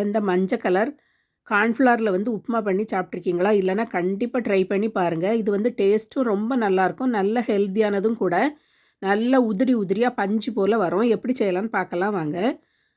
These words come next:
அடுப்புல வந்து ஒரு பேன் வச்சிருக்கேன். அதுல மெஷரிங் கப்புக்கு ஒரு கப் வந்து எல்லோ கலர் கார்ன்ஃப்ளவர் எடுத்திருக்கேன். அதை வந்து நல்லா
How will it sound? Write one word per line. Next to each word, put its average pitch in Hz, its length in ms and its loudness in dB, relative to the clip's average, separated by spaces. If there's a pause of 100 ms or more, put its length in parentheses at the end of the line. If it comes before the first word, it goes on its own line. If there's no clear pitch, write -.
(380)
அடுப்புல 226 320 2
வந்து 208 220 0
ஒரு - 160 0
பேன் 214 300 0
வச்சிருக்கேன். 190 480 -4 (460)
அதுல 190 240 2 (540)
மெஷரிங் 247 420 0
கப்புக்கு 202 340 -4 (100)
ஒரு 208 280 4
கப் 196 300 -8
வந்து 185 160 -2 (120)
எல்லோ 202 220 0
கலர் 208 340 -4
கார்ன்ஃப்ளவர் 185 500 -2
எடுத்திருக்கேன். 160 500 -4 (760)
அதை 196 200 0
வந்து 196 280 0
நல்லா 208 280 0